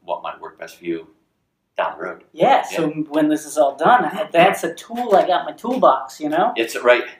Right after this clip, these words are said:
Speaker 2: I
Speaker 1: it's
Speaker 2: can
Speaker 1: like a
Speaker 2: take,
Speaker 1: hammer.
Speaker 2: I can take that hammer out,
Speaker 1: Yeah.
Speaker 2: order some groceries. Boom.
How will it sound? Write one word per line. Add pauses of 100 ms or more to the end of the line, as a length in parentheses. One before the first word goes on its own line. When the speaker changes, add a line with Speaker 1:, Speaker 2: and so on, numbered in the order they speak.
Speaker 2:
I
Speaker 1:
it's
Speaker 2:
can
Speaker 1:
like
a
Speaker 2:
take,
Speaker 1:
hammer.
Speaker 2:
I
can
take
that
hammer
out,
Speaker 1:
Yeah. (340)
Speaker 2:
order
some
groceries. (160)
Boom.